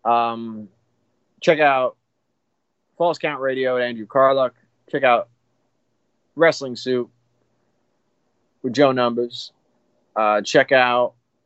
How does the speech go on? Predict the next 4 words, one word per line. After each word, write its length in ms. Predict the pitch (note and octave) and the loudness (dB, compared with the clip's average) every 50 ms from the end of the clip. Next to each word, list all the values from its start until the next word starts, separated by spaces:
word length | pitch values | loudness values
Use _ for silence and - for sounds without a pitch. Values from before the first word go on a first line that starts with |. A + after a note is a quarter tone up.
| _ - | _ -8
uh, 800 | G#2 G#2+ G#2 G2+ G2 F#2+ F#2+ F#2 F2+ F#2 F2 E2+ E2 E2 D#2+ D2+ D2 D2 D2+ D2+ D2 _ _ | -6 -4 -2 -2 -4 -4 -6 -6 -6 -6 -6 -8 -8 -10 -12 -14 -16 -16 -18 -20 -20 _ _
Struggling 480 | - - - F#3 E3+ D#3 C#3 D3+ C#3+ C#3 | -4 4 6 6 6 6 4 0 -6 -6
with 140 | C3+ A#2+ - | -8 -8 -6
Sozio. 760 | - D#3+ D3+ D3+ C#3+ C3+ D3 D3+ C#3+ C#3+ C#3+ C#3+ C#3+ C#3 | -4 -4 -4 -4 -4 -6 -6 -4 -2 -2 -2 -4 -6 -8